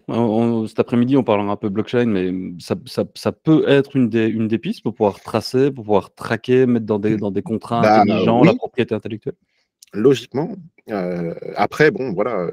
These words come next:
Speaker 2: le, le, comme je le disais, hein, le fait de, de, de rattacher ça à des styles graphiques, oui,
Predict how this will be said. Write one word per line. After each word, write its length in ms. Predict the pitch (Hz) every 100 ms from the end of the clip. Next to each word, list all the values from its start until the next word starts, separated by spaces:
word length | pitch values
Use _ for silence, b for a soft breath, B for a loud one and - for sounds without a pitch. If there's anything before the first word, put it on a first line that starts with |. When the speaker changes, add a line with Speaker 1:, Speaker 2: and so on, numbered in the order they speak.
| -
Speaker 2:
le, 200 | 80 - -
le, 200 | 76 76 B B B B
comme 160 | - 92
je 80 | 98
le 80 |
disais, 200 | 92 113
hein, 120 | 117 101
le 100 | 92
fait 180 | 110
de, 160 | 92 87
de, 280 | 85 82 82 -
de 300 | - _ -
rattacher 400 | 123 123 131 127
ça 160 | 139
à 40 | 110
des 80 | 104
styles 300 | - 151 123
graphiques, 560 | 117 117 - 113 - 90
oui, 320 | 85 151